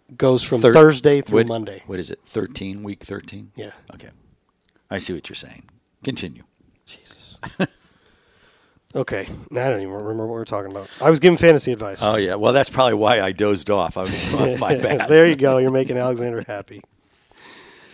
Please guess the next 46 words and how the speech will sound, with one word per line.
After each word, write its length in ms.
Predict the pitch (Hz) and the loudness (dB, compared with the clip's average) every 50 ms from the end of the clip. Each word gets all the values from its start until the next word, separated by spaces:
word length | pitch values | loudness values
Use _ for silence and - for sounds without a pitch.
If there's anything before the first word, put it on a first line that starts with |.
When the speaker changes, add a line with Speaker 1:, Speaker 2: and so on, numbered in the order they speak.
| _ _ _ | _ _ _
Speaker 1:
So, 200 | - - - 202 | 4 8 8 8
s-, 240 | 185 - - - 233 | 8 8 2 -2 2
no, 160 | 208 220 190 | 4 6 6
I 80 | 165 165 | 6 4
didn't 160 | 190 190 185 | 2 0 -2
answer, 240 | 185 165 - 175 135 | -4 -6 -6 -12 -10
finish 260 | - - 175 156 - | -8 -8 -6 -6 -6
answering 240 | 165 156 - 151 139 | -6 -6 -8 -10 -10
your 100 | 127 120 | -10 -8
questions. 360 | - 156 151 - - 98 85 _ _ | -6 -6 -6 -6 -8 -14 -18 _ _
Speaker 2:
Yeah. 140 | - 92 90 - _ _ - | -20 -20 -20 -20 _ _ -12
Speaker 1:
You 140 | 147 156 156 | -10 -8 -4
do 220 | 131 180 202 190 | -2 0 0 0
get 120 | 165 185 | -2 -4
a 60 | 170 156 | -6 -6
team 240 | - - 160 160 | -8 -8 -10 -8
defense. 380 | 151 156 143 - 110 98 - - | -8 -10 -10 -12 -14 -14 -12 -10
Now, 180 | 143 131 127 120 _ _ _ _ | -10 -10 -10 -12 _ _ _ _
like, 180 | - 151 151 139 | -8 -8 -4 -2
let's 200 | 156 170 170 - | -2 -4 -4 -2
say 300 | - 175 170 160 151 147 | -2 0 0 0 0 -4
in 240 | 135 127 147 147 151 | -6 -6 -6 -6 -6
the 60 | 139 | -6
draft, 360 | 123 131 135 127 123 117 - _ _ _ _ _ _ - | -6 -6 -6 -4 -6 -8 -10 _ _ _ _ _ _ -14
you 180 | 143 151 160 156 | -10 -8 -8 -8
draft 520 | 131 131 143 131 127 123 120 - _ - _ _ _ _ _ _ | -6 -4 -4 -4 -4 -4 -6 -10 _ -20 _ _ _ _ _ _
Justin 400 | - 156 165 160 147 - 147 135 | -6 -4 -4 -4 -4 -8 -12 -12
Jefferson. 540 | 120 120 139 123 113 - 104 - - - - _ _ _ _ _ _ _ - _ _ _ - - | -8 -8 -8 -8 -8 -14 -18 -20 -20 -20 -20 _ _ _ _ _ _ _ -20 _ _ _ -18 -14
And 240 | 139 131 117 113 | -14 -14 -14 -14
he's 420 | 120 117 117 123 143 147 165 208 180 | -18 -20 -18 -14 -12 -10 -8 -6 -4
gonna 120 | 208 202 | -4 -4
play 180 | 160 - 180 165 | -2 -2 -2 0
wide 200 | 156 160 156 147 | 0 0 -2 -2
receiver 320 | 143 135 - 156 151 143 | -6 -8 -10 -10 -10 -10
for 180 | 123 139 139 135 | -8 -6 -6 -4
you 100 | 131 135 | -4 -4
every 200 | 135 131 131 123 | -6 -6 -8 -8
week 220 | 127 131 127 - | -10 -10 -10 -12
unless 200 | 117 117 117 113 | -12 -12 -14 -14
he's 140 | - 117 110 | -14 -18 -16
hurt 240 | - 131 127 120 117 | -12 -12 -12 -10 -12
or 80 | 117 | -14
on 100 | 110 107 | -14 -16
a 60 | 104 101 | -16 -18
bye. 100 | 101 98 | -18 -18
Speaker 2:
Sure. 380 | - - - 110 92 73 _ | -16 -14 -14 -14 -14 -16 _